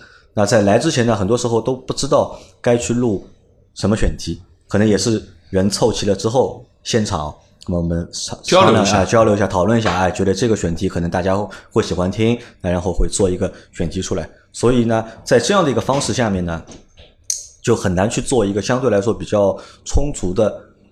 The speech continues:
Speaker 1: 准备工作。
Speaker 2: 嗯。
Speaker 1: 但是即使是这样的一个模式，那其实我们陆陆续续也已经录了就是四百多期了已经，那也希望大家能够理解，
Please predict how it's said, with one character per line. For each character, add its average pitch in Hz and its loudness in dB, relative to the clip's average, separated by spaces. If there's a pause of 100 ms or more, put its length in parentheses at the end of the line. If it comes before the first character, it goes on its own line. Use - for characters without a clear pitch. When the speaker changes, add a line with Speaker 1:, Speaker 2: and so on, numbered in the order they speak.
(260)
Speaker 1:
准 80 -2
备 82 2
工 76 -6
作。 - -8 (480)
Speaker 2:
嗯。 95 -8 (300)
Speaker 1:
但 143 2
是 123 -2 (220)
即 233 0
使 117 0
是 113 0
这 196 0
样 165 0
的 113 2
一 104 0
个 120 0
模 87 -2
式， - -2 (360)
那 107 0
其 - -6
实 107 0
我 98 2
们 90 -2
陆 123 -2
陆 113 2
续 107 -4
续 101 -2
也 92 0
已 - -4
经 98 -2
录 104 -2
了 92 0
就 95 -6
是 87 -6 (300)
四 - -4
百 80 -2
多 87 -4
期 - -6
了 92 -4
已 82 -8
经， 82 -16 (400)
那 95 -2 (160)
也 95 0
希 120 -2
望 135 2
大 107 0
家 107 0
能 92 -2
够 95 -2
理 92 -2
解， - -8